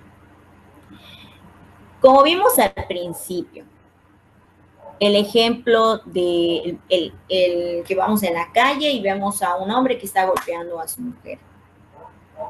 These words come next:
¿Qué emociones nos va a evocar?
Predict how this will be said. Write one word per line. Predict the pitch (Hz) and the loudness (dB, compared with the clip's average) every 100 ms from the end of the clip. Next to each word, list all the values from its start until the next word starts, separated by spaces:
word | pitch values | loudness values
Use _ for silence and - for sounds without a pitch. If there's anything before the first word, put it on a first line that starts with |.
| - - - - - - - - - | -14 -20 -20 -20 -20 -20 -20 -20 0
¿Qué | 359 403 | 2 2
emociones | 381 247 214 - - 220 214 247 320 254 208 - | 0 -2 -2 -6 -4 0 2 0 0 -2 -4 -4
nos | 202 196 - | -2 -2 0
va | 208 | 0
a | |
evocar? | 202 190 175 - 175 185 320 | 2 -2 -6 -8 -4 -4 -4